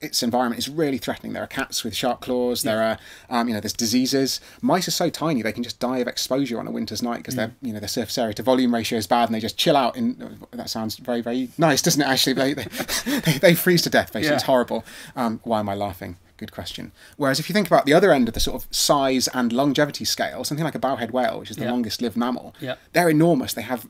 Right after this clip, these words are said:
Speaker 1: very few natural predators. Uh, they can afford to ha-, you know, they, they reproductively mature much, much later. They live up probably over two hundred years, we think is the estimate, which, you
Speaker 2: Mm.
Speaker 1: know, compared to a mouse that probably lives six to twelve months in the wild.
Speaker 2: Yeah.
Speaker 1: Just fantastically different.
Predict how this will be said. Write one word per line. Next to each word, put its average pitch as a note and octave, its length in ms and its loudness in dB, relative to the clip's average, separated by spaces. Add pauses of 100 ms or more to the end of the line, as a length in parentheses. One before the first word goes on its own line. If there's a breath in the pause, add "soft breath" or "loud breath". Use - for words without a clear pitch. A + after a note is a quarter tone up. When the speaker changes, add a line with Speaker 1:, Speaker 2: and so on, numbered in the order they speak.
(100)
Speaker 1:
very D3+ 300 2
few C#3+ 200 -2
natural B2+ 340 -4
predators. C3+ 560 -4 (260 loud breath)
Uh, C3 280 2
they D3 160 -2
can C#3 120 -8
afford C3 280 -4
to - 60 -10
ha-, B2+ 200 -4
you C3+ 60 -4
know, A#2+ 60 -2
they, A#2 120 -2
they B2 140 -4
reproductively C3+ 720 -2
mature C3 320 0
much, C3+ 280 -2
much - 220 -2
later. C3+ 340 -2
They A#2+ 120 -2
live B2 320 0
up D3 140 -8 (280)
probably D3+ 280 0
over D3 120 0
two E3 200 -4
hundred D3 260 -4
years, E3 240 0
we E3+ 60 -8
think F3 160 -6
is E3 100 -6
the E3+ 80 -4
estimate, E3+ 360 -8
which, C3+ 160 -4
you D3 40 -4
Speaker 2:
Mm. C3+ 60 -2
Speaker 1:
know, G#2+ 140 -6
compared D3 240 -8
to B2 80 -4
a A2 40 -2
mouse B2 260 -2
that A2+ 80 -16
probably A2 180 -10
lives G#2+ 120 -8
six - 200 -10
to - 60 -12
twelve A2+ 240 -8
months B2 280 -4
in - 60 -12
the - 60 -14
wild. - 380 -14 (320)
Speaker 2:
Yeah. C3 160 -2 (100)
Speaker 1:
Just - 160 -10
fantastically - 480 -8
different. - 380 -12